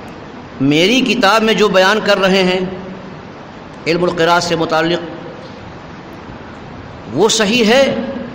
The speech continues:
یا اب جو ان کی کتاب علمی خطبات میں آیا ہے کہ قرات سب ختم کر دی گئی، ایک موقوف کر دی گئی، ایک باقی رکھی گئی، دونوں میں سے کسی ایک کے بارے میں بتاؤ،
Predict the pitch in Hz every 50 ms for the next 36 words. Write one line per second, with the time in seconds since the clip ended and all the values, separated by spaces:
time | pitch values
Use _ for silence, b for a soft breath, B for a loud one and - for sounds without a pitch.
0 | - - - - - 135 165 180 175 175 - - 233 233 226 220 240 233 220 226
1 | 220 220 226 233 - - 170 202 214 220 202 190 170 202 202 208 208 220 202 202
2 | 185 170 185 175 190 202 208 202 196 202 214 214 190 - 175 190 202 202 196 196
3 | 196 196 190 190 185 196 180 180 175 175 175 202 202 - 185 - - 202 160 -
4 | - 170 180 202 208 190 - - 190 180 190 202 196 208 208 202 - 185 196 190
5 | 190 180 180 175 175 180 233 240 240 - 202 185 175 190 196 190 208 202 160 185
6 | 196 190 147 156 151 143 - 143 139 123 120 - - 104 92 92 90 - - B
7 | B B B B - 156 185 202 214 214 208 196 220 208 214 190 - 202 190 185
8 | 196 185 190 190 196 - 160 147 143 143 139 131 117 113 117 120 139